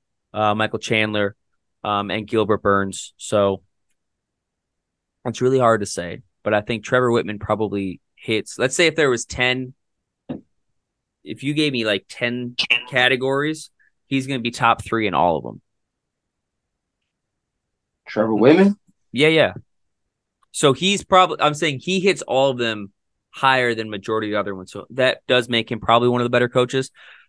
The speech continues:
Speaker 1: Now, he's not a great jiu-jitsu coach, but he's smart with setting the camp up for each fighter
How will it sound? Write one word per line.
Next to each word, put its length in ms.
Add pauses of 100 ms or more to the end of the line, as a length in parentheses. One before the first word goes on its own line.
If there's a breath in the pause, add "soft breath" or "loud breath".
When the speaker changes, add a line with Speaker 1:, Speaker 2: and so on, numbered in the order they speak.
(120)
Speaker 1:
Now, 280
he's 180
not 300
a 60
great 260
jiu-jitsu 560
coach, 400
but 100
he's 560
smart 680
with 260
setting 360
the 80
camp 380
up 180
for 280
each 240
fighter 420